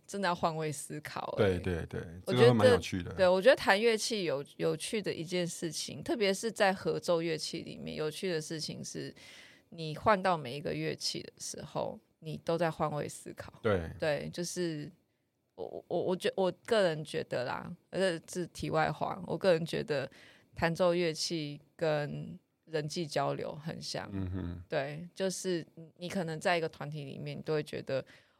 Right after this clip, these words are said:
Speaker 1: 哦，我们大家怎么平常在练，我就一直在练这个，
Speaker 2: 嗯。
Speaker 1: 然后你就会觉得，哎，那个刚加入或干嘛的这家伙，或者是什么样搭配的不好。可是等到你换了乐器，你去打它的，
Speaker 2: 嗯哼。
Speaker 1: 你就知道不一样，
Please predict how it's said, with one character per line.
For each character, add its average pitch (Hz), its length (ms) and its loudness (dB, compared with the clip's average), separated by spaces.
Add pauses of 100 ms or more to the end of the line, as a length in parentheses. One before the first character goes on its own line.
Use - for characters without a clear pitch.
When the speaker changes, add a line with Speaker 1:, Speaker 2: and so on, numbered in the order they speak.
Speaker 1:
哦， 147 240 4
我 156 60 2
们 165 100 -2
大 175 120 8
家 170 200 10
怎 170 160 -8
么 151 80 -12
平 147 160 -10
常 151 160 0
在 165 140 4
练， 156 320 2
我 147 100 -4
就 190 80 2
一 208 40 4
直 202 60 2
在 185 120 8
练 185 160 4
这 185 120 8
个， 156 140 2
Speaker 2:
嗯。 - 20 4
Speaker 1:
然 160 120 4
后 185 80 4
你 170 80 0
就 175 80 0
会 180 80 2
觉 151 200 -2
得， 151 380 0 (100)
哎， 185 120 2
那 214 100 0
个 185 200 4 (140)
刚 180 220 2
加 180 200 6
入 170 100 6
或 170 120 0
干 151 220 0
嘛 127 220 -4
的 123 160 -6
这 175 140 -12
家 151 200 0
伙， 143 260 -4
或 170 180 0
者 160 40 0
是 165 300 -4 (180)
什 - 160 -10
么 151 80 -6
样 170 160 -6
搭 160 200 2
配 160 160 0
的 151 100 -4
不 - 180 -12
好。 - 280 -12 (420)
可 175 100 4
是 247 80 10
等 170 160 4
到 196 180 4
你 147 140 -4
换 165 260 2
了 151 100 -2
乐 165 160 -2
器， 156 160 -6
你 151 80 -8
去 147 100 -8
打 - 220 -6
它 - 240 -8
的， - 140 -12 (260)
Speaker 2:
嗯 185 120 -10
哼。 196 140 -4
Speaker 1:
你 190 40 -4
就 185 60 -4
知 180 180 -8
道 160 380 0 (520)
不 170 120 -4
一 143 120 -6
样， 147 120 -8